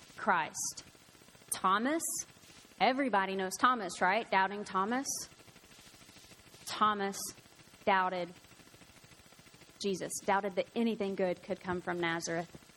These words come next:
Nathanael, you might not remember Nathanael, but Nathanael's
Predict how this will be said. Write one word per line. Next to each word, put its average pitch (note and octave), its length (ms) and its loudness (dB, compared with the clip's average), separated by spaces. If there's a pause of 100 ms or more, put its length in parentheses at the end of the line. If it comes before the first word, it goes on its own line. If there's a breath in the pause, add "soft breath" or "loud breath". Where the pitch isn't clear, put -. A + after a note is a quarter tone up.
(880)
Nathanael, A3 760 0 (640)
you A#3+ 140 2
might C4 540 4
not G#3+ 280 2
remember G3 480 2
Nathanael, F3+ 680 0 (200)
but G#3 120 2
Nathanael's B3+ 580 0